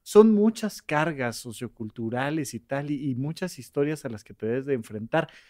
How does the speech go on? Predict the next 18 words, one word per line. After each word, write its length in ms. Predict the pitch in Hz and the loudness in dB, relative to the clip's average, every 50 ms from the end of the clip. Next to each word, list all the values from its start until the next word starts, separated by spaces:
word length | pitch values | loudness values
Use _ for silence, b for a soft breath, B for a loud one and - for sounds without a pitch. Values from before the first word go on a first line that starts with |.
| b b | b b
¿A 140 | - 175 - | -6 -4 -2
qué 120 | - 240 | -2 -2
te 140 | 240 - 277 | -2 0 -2
enfrentas 540 | 254 226 233 - 185 185 180 175 160 143 120 | -2 -2 -2 -2 -2 -2 -2 -2 -4 -6 -6
respecto 380 | 120 113 - - 113 - - | -8 -10 -10 -10 -8 -6 -8
a 60 | 117 - | -6 -4
temas 320 | - 147 165 175 170 151 | -4 -4 -2 -4 -4 -4
de 140 | 139 127 113 | -4 -4 -4
duelos 760 | 107 110 117 131 127 123 131 127 135 143 139 - - - _ _ _ _ _ | -4 -2 -2 0 0 0 0 -2 -2 -4 -6 -10 -16 -20 _ _ _ _ _
con 200 | _ 123 113 113 113 | _ -6 -4 -4 -4
el 100 | 104 110 | -4 -6
tema 200 | - 143 143 156 | -6 -4 -4 -4
de 60 | 139 | -4
la 100 | 107 98 | -6 -8
clínica? 460 | - _ - 151 147 127 110 - - 98 | -8 _ -4 -4 -2 -2 -4 -6 -10 -16
Porque 200 | - _ _ - | -18 _ _ -16
supongo 380 | - 147 - 196 220 240 233 | -12 2 6 6 6 6 4
que 280 | - 160 127 110 107 | 0 -4 -6 -6 -10